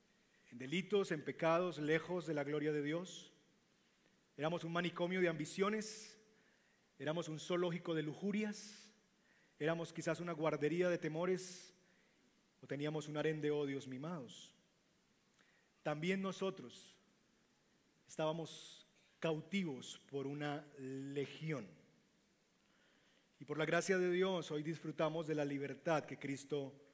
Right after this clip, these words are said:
vino a darnos. Sin embargo, más allá de esa realidad del mundo espiritual que quizás muchos de nosotros tuvimos que sufrir previo a nuestra conversión, de ser quizás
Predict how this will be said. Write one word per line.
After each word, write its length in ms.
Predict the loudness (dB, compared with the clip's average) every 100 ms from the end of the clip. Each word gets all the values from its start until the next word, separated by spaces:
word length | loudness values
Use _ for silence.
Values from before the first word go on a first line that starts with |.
| _ -10
vino 260 | -6 -4
a 60 | -4
darnos. 360 | -6 -6 -6
Sin 140 | 0 0
embargo, 520 | 4 8 8 6 -4 -10 -20 -20 _ _ _ _ _ _ _ _ _ _ _ _
más 240 | -6 -2 2
allá 240 | 4 4
de 180 | 6 4
esa 200 | 2 0
realidad 520 | 0 0 2 2 2
del 160 | 0 -4
mundo 220 | -4 -6
espiritual 500 | -4 -6 -2 -2 0
que 80 | -2
quizás 240 | -4 -4
muchos 240 | -4 -6
de 80 | -6
nosotros 560 | -6 -4 -4 -4 -8 -6
tuvimos 340 | -4 -4 -4
que 120 | -6
sufrir 480 | -8 -8 0 2 2
previo 220 | 0 0
a 20 | -2
nuestra 260 | -4 -6
conversión, 840 | -6 -6 -6 -4 -2 0 -2 -8
de 120 | -10 -12
ser 580 | -2 0 0 -2 -14 -20 -20 -20 _ _ _
quizás 600 | -4 2 4 4 -2 -6